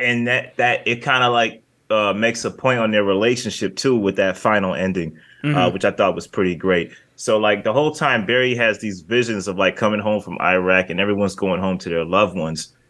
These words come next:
Speaker 1: And Barry has this vision of coming home to Fuchs, and Fuchs just has this dark energy about him. And he just goes, like, you know,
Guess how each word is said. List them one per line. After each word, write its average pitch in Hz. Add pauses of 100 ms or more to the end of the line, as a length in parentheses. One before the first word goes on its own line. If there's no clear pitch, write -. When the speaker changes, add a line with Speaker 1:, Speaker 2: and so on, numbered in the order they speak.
(220)
Speaker 1:
And 90
Barry 117
has 107
this 92
vision 98
of 85
coming 104
home 95
to 82
Fuchs, - (300)
and 104
Fuchs 143
just 131
has 110
this 90
dark 110
energy 131
about 87
him. 82 (560)
And 98
he 104
just 98
goes, 95
like, 90
you 92
know, 82